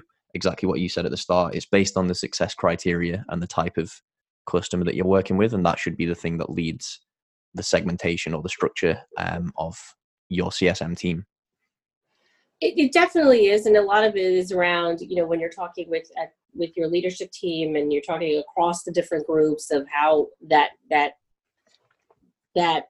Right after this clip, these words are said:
Speaker 2: division is going to work with them, that's the part that where you see, I mean, growth is always going to happen. You're always, if your C S,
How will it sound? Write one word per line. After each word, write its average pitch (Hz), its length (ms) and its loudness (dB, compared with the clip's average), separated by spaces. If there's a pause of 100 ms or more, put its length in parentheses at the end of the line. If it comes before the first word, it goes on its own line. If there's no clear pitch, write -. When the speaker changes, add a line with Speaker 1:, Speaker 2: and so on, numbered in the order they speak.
Speaker 2:
division 165 480 -2
is 151 160 -4
going 156 300 0
to 175 120 -10
work 170 340 2
with 185 180 -2
them, 143 300 4
that's 156 320 2
the 170 80 -6
part 143 360 -4
that 139 220 -2 (400)
where 165 180 2
you 151 180 2
see, 143 440 0 (440)
I - 20 0
mean, 254 140 6
growth 294 340 6
is 294 80 2
always 226 300 4
going 185 240 4
to 170 40 0
happen. 165 540 2 (100)
You're 165 400 2
always, 185 440 0
if 208 360 0
your 196 200 4
C 269 220 0
S, 269 120 2